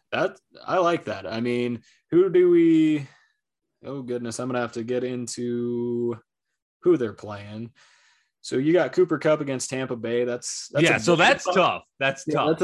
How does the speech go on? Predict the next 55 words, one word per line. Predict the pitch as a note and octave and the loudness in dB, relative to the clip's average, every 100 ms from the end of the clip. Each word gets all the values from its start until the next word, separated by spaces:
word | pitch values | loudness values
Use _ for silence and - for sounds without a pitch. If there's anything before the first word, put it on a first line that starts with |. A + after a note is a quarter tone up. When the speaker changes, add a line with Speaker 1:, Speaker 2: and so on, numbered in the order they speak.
| E3 | -2
Speaker 1:
a | |
bit | C#3 D#3+ | 0 2
of | F3 | 2
a | |
tough | E3+ D#3+ E3 | 2 2 0
matchup, | C#3+ A#2+ A#2 A2+ A2+ A#2 G2+ | 0 -2 -2 0 0 0 -4
but | G#2+ C#3 C#3 C3+ C3+ _ _ _ _ _ _ _ | -2 0 2 0 -4 _ _ _ _ _ _ _
with | B2+ C3 B2+ B2 - - - _ _ - | -6 -4 -2 -4 -10 -20 -20 _ _ -6
the | B2 | -4
way | C3 D3+ | 0 2
that | D3+ C3+ B2+ - | 2 2 0 -2
the | A2+ | -4
Rams | G#2+ A2+ A#2 G#2+ | -2 -2 -2 -4
are, | G2 F#2+ G2 _ | -8 -10 -18 _
they've | - G#2+ | -8 -6
got | G#2+ A#2 A2+ A2+ - | -2 0 0 -2 -6
Robert | A2 A2+ A#2 A2+ | -4 -2 -2 -2
Woods | A#2 A2+ | -4 -4
as | A#2 | -8
well. | A2+ G#2 G#2 G#2 G#2 - _ - _ _ | -6 -4 -4 -4 -8 -14 _ -20 _ _
They | E2+ | -8
have | G#2 G#2+ A2 A2+ - - | -4 -2 -2 -4 -14 -6
Tyler | A#2 A2+ A2+ | -4 -2 -2
Higbee. | G#2+ G#2 G2+ G#2 G#2 G#2 G#2 - | -4 -4 -6 -8 -6 -8 -10 -6
Speaker 2:
I | B2+ | -4
gotta | A#2 G#2+ | -4 -2
Speaker 1:
Yeah. | |
Speaker 2:
stop | A#2+ A2+ | -2 -2
you | G#2+ | -2
there. | G#2+ G#2 | -2 -2
I | D#2+ G2 | -2 -2
also | G#2 A2 - | -4 -6 -6
got | G#2 G#2 F#2 | -4 -2 -2
Woods | F2+ G2 F#2+ | -6 -6 -6
as | F#2 E2 | -10 -8
my | F2+ | -8
flex. | E2+ - G2 F2+ C#2+ - | -8 -10 -4 -4 -4 -10
So | - A2+ G2 G2 | -4 -2 -2 -2
I, | - G#3 - | -2 -2 -2
I'm | D3+ | -4
kinda | A#2 F#3 B3+ A3 | -4 -4 -2 -4
banking | G#2+ D3+ D#3+ F#3 G3 F3 | -4 -4 -4 -6 -8 -6
on | D3 C#3+ C3+ A#2+ A#2 | -2 0 0 -4 -6
maybe | C3+ E3+ G3 | -4 -4 -2
the | D3+ | 0
Rams | A2+ B2+ C#3+ C#3+ A#2+ | 0 -2 -2 -6 -10
shock | - - C#3+ C3+ C#3 - - | -12 -6 0 2 2 -2 -8
the | |
Buccaneers. | F#2+ A#2+ A#2+ A#2+ A#2+ A#2 A2+ | -4 -4 -4 -6 -4 -4 -8
It | A2+ | -8
might | A#2+ C#3 | -6 -4
be | C#3+ | -6
depending | A#2 G#2 B2+ B2 A#2+ | -6 -6 -6 -6 -6
on | A2 G2 | -8 -8
how | A#2+ A#2+ A#2 A2+ | -4 0 0 0